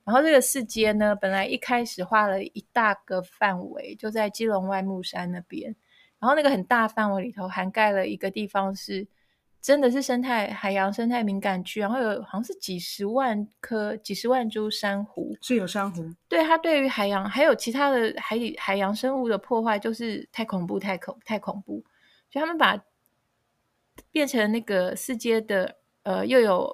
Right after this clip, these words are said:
Speaker 1: 本来那个第一个是一点零嘛，后来改了缩小之后是二点零。
Speaker 2: 嗯哼。
Speaker 1: 然后那个版本之前呢，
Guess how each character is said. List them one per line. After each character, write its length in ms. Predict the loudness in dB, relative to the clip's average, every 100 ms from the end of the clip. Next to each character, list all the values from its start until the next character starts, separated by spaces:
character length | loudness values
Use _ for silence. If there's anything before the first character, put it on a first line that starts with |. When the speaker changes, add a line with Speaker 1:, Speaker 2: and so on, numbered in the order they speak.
| -6 -2
Speaker 1:
本 100 | 2
来 140 | 2
那 140 | 4
个 100 | 2
第 160 | 2 2
一 60 | 2
个 120 | 2
是 360 | 0 -2 -4 -6
一 140 | -6
点 260 | -4 -4 -6
零 160 | -12 -10
嘛， 100 | -10
后 120 | -4 0
来 140 | 0
改 240 | 0 -2
了 140 | 0 -2
缩 160 | -4
小 180 | -4 -6
之 140 | -4 -4
后 140 | -4
是 200 | -4 -2
二 140 | -2 -2
点 240 | -4 -10 -12
零。 140 | -14 2
Speaker 2:
嗯 160 | 4
哼。 280 | 6 4 2 -2 -16 -20 _
Speaker 1:
然 120 | 0
后 80 | 2
那 120 | 4
个 80 | 2
版 260 | 2 2 2
本 320 | 2 0 -4
之 200 | -4 -4
前 380 | -4 -2 -2 -2
呢， 260 | -2 -4